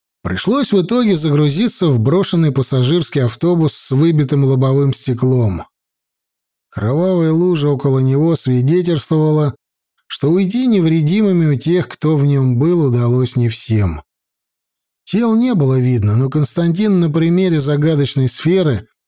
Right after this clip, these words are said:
о которой только что узнал, понимал, что многого ещё не знает, и дай бог ему узнавать это вот так от других людей,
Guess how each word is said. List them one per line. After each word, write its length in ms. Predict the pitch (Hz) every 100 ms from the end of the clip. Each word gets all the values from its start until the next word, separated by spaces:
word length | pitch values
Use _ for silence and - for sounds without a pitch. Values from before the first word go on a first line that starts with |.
| _ _
о 120 | 95
которой 460 | 98 123 147 143 135
только 340 | 147 131 127
что 200 | 120 -
узнал, 500 | 127 127 147 185 185
понимал, 720 | 156 175 190 202 202 143 95 _ _ _ _ _ _ _ _ _
что 240 | - 101
многого 560 | 95 151 254 262 233 214
ещё 340 | 196 - 156 165
не 140 | 160
знает, 580 | 127 135 147 151 139 117
и 100 | 113
дай 400 | 107 151 196 185
бог 360 | 160 180 165
ему 300 | 143 139 147
узнавать 580 | 143 127 139 147 175 147
это 200 | 147 139
вот 340 | 131 143 123 -
так 300 | 156 135 120
от 180 | 113 123
других 500 | 143 147 151 135 123
людей, 560 | 123 123 127 98 76